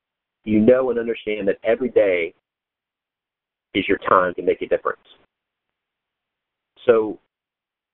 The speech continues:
I think it's so often when, when we, we don't un-, we don't anticipate making a difference, we don't an-, anticipate great things happening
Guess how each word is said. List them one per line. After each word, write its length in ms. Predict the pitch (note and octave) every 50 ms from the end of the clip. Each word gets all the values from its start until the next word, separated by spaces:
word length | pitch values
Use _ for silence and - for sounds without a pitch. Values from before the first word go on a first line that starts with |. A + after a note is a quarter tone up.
| _ _ -
I 80 | - -
think 160 | D#3+ D3 -
it's 100 | - - - -
so 180 | - D#3+ C#3 A2
often 340 | B2 C#3 - _ - A2 G#2
when, 240 | G2+ G#2 G2+ G2+ G2+ G2
when 140 | - A2 G#2
we, 180 | G#2 G#2+ G#2 G2+ -
we 160 | - G#2+ G#2+ G2+
don't 280 | G2 A#2+ B2 A2+ - _ - G#2+
un-, 200 | G#2+ G#2+ G2+ - -
we 140 | - A#2 A#2+
don't 160 | B2+ B2 A2+
anticipate 840 | G2+ - - - - E3 - - - - - - G#2+ G2+ F#2+ - -
making 300 | A2 G#2+ - - C3+ B2+
a 40 | B2+
difference, 360 | - C3+ - C3 C3+ - - -
we 60 | A2
don't 220 | G#2 G#2+ G2 - _ -
an-, 160 | G2+ F#2 - -
anticipate 800 | A2+ A2 G#2 - - - - - - - - A2+ G#2+ G2+ - - _ _ _ _ _ _ _ _ _ -
great 220 | A#2 A#2 A2+ - _ -
things 200 | A#2 G#2 G2+ - - -
happening 500 | - - - - G2+ G2+ F#2 F#2 F#2+